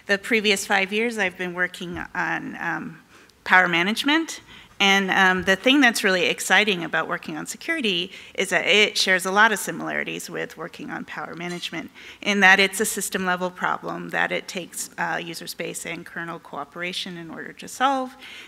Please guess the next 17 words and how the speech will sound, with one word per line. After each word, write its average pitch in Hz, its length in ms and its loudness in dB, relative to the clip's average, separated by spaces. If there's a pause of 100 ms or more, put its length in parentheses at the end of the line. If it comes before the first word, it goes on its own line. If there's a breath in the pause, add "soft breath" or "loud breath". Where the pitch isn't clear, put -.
(140 loud breath)
And 262 360 6
also 220 420 4
we 214 140 2
have 220 160 2
a 190 80 2
lot 180 180 2
of 180 80 -2
this, - 320 -4
we 214 140 0
had 208 260 4
a 185 80 4
lot 165 160 4
of 175 80 -2
the 160 80 -4
same 170 420 -6
issues 165 540 -6
with 151 320 -8